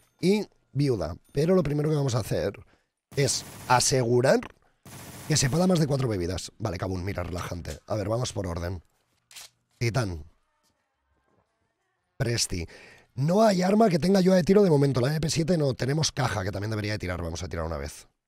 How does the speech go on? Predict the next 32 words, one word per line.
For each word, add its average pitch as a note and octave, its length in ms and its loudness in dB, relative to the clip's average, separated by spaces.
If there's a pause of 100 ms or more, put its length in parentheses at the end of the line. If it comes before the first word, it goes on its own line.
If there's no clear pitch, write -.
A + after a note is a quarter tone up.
(680)
Espero E2 260 -10
que E2 60 -8
me E2 60 -6
dé D#2+ 120 -8
tiempo. D2+ 320 -8 (1160)
Bueno, G#2 160 -8
ya G2+ 100 -4
vienen, F#2 280 -4
¿eh? E2+ 120 -8
Vienen A2 300 -4
ligeros. - 500 -6
Voy F#2+ 100 -8
a - 40 -8
pillar D#2+ 160 -8
también D#2 180 -10
Daiquiri. E2 340 -12 (1300)
Vale, G2+ 200 -4
pues F2+ 140 -8
cinco B2 200 -6
bebidas C3+ 260 -2
se E2+ 100 -4
pueden. E2 380 -8 (480)
Esta - 140 -8
es E3+ 60 -2
la D#3+ 60 2
M - 100 -4
P F#2 80 -8
siete. D#2+ 340 -6 (420)
M G2+ 140 -6
P F2+ 100 -6
nueve. D#2 380 -8 (180)
Vaya F2 260 -6